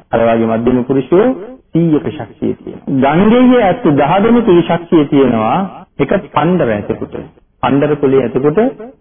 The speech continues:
ගංගෙය ඇත්තු දහයක ශක්තිය තියෙනවා. එතකොට පණ්ඩර ඇතෙකුට මිනිස්සු කීයක ශක්තිය තියෙනවද? මිනිස්සු දාහක ශක්තිය. ඊළඟට සඳහන් කරනවා තම්බ. තම්බේකට තියෙනවා පණ්ඩරයෝ දහයක ශක්තිය.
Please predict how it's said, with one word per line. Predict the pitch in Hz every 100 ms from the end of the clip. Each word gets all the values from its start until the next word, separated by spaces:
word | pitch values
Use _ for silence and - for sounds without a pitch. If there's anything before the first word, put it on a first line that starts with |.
| _
ගංගෙය | 123 113 131 156 170 185
ඇත්තු | 180 180 185
දහයක | 131 - 127 -
ශක්තිය | 120 - - -
තියෙනවා. | - - - -
එතකොට | - 202 220 196
පණ්ඩර | 131 143 185 214
ඇතෙකුට | 208 220 233
මිනිස්සු | 220 190 247 -
කීයක | 220 170 147 147
ශක්තිය | 147 143 - 127
තියෙනවද? | 117 117 110 104 104 - - _ _ _
මිනිස්සු | 135 139 -
දාහක | 117 120 127 120 117
ශක්තිය. | - 107 _ 107 - -
ඊළඟට | _ 131 135 120
සඳහන් | 131 120 120
කරනවා | 117 113 113 110 110 110 107 - _
තම්බ. | - 143 131 233 120 117 _ _
තම්බේකට | - 135 160 180 175 131 120
තියෙනවා | 135 131 117 107 107 147 160 - _ _ _
පණ්ඩරයෝ | 131 139 160 170 175 175 170
දහයක | 120 117 113
ශක්තිය. | 123 - - _ 104